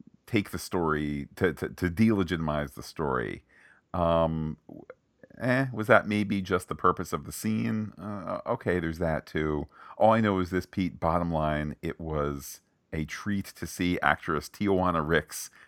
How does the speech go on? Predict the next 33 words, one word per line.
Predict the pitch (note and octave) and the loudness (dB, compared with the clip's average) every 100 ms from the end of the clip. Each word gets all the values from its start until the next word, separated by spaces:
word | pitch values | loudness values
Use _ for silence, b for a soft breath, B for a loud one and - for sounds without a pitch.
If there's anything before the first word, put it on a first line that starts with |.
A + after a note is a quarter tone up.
| b | b
back | - E2+ F2+ | 2 2 2
here | - F#2+ D#2 D2 D#2+ - b | 0 2 4 4 2 -2 b
playing | - F2+ E2 | -8 -4 -2
Tembi | D#2+ E2+ E2 | 0 0 2
Wallace | D#2 D#2+ D2+ D2+ - | 4 4 4 2 -4
for, | - G#2+ G#2+ | 2 6 8
if | A2 | 6
my | G2 | 2
math | F#2 G2 G#2+ | 2 0 -2
is | F#2+ | -4
correct, | - G2+ G2 - - b b b | 2 6 6 6 -10 b b b
the | E2 F2+ F2 - | -2 2 2 2
eleventh | F2 E2+ F2 F#2+ F#2 - _ - | 2 6 6 4 0 -6 _ -2
time. | G#2 G2 E2+ C#2 C#2 D2+ b b | 4 4 4 2 -2 -8 b b
That's | G#2 - | 4 6
right, | A2 F#2+ - | 4 2 0
she's | G#2+ G#2 | -4 -2
been | A2 | 0
in | G2+ | 0
more | F2 F#2+ G2+ | 2 4 6
episodes | F#2+ G#2+ - E2+ E2 D#2 | 6 4 0 2 2 -2
than | F2 D#2+ | -6 -6
some | - E2+ | -4 -4
of | D#2 | -4
your, | D#2+ D#2+ D#2 D2+ - b b - | -4 -2 0 0 -4 b b -2
your | F2+ | -2
series | - - G#2+ G2 F#2 | -2 -2 0 0 0
leads | E2+ F2 F#2+ E2+ D#2 D#2+ - | -2 -6 -4 -2 -4 -6 -10
in | D#2+ D#2+ | -6 0
other | C2+ E2+ D#2+ | 0 2 0
Marvel | D#2+ D#2+ D#2 D#2+ | 0 0 0 0
Netflix | D#2 - - E2 - - - | -2 -4 -4 -8 -8 -14 -4
outings. | D#2+ G2 C2+ G1+ - - | -2 -2 -4 -10 -16 -20